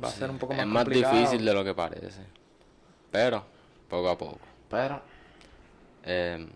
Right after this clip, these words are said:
Speaker 2: Yoriel nos tiene una reflexión seria.
Speaker 1: Ah, mi reflexión, bueno, si llegaste hasta el final, que no de-, no tengas sueños, que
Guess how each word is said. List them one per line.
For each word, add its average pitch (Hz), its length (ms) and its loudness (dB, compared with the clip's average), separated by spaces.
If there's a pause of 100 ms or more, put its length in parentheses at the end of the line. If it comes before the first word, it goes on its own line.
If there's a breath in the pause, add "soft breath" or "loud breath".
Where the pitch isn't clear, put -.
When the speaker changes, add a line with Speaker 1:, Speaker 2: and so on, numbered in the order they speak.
(120)
Speaker 2:
Yoriel 87 300 -2
nos 95 140 -6
tiene 113 120 0
una 113 120 2
reflexión 107 580 -2
seria. 98 540 -6 (680 soft breath)
Speaker 1:
Ah, 160 340 4
mi 131 160 0
reflexión, 127 600 0
bueno, 143 160 0
si 131 160 -4
llegaste 120 360 0
hasta 143 160 -4
el 131 60 -2
final, 135 400 -6 (1000 loud breath)
que 120 760 4 (1200 loud breath)
no 135 260 4
de-, 147 240 8
no 139 180 2
tengas 160 380 4
sueños, 156 480 2 (160)
que 123 400 0